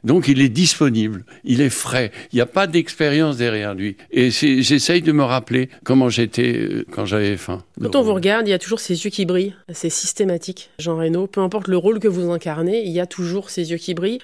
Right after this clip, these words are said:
Speaker 2: Moi, j'aimerais que, m'intéresser au petit garçon que vous étiez,
Speaker 1: Hmm.
Speaker 2: qui est né donc à, à Casablanca, au Maroc, euh, sous protectorat français, précisons-le,
Speaker 1: Oui.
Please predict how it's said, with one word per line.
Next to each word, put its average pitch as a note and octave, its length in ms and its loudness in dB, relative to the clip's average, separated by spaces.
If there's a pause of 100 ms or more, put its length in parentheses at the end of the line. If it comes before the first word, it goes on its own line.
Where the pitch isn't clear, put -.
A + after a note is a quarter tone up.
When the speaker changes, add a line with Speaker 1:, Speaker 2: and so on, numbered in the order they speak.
Speaker 2:
Moi, A3+ 100 6
j'aimerais A3 240 4
que, E3+ 260 -2 (120)
m'intéresser F#3+ 500 0
au B3 60 0
petit - 180 -6
garçon F#3+ 320 0
que G3 60 0
vous E3+ 120 -2
étiez, F3+ 360 -4 (180)
Speaker 1:
Hmm. G3 160 2
Speaker 2:
qui E3+ 120 -2
est E3 40 2
né F#3 140 4
donc E3+ 240 -2
à, E3 100 -2
à E3+ 160 -2
Casablanca, F3 760 0
au F3 120 -2
Maroc, F3+ 460 -2
euh, E3 360 -2
sous - 240 -4
protectorat E3 640 -8
français, G#3+ 560 -2
précisons-le, F#3 680 0
Speaker 1:
Oui. B3+ 40 -2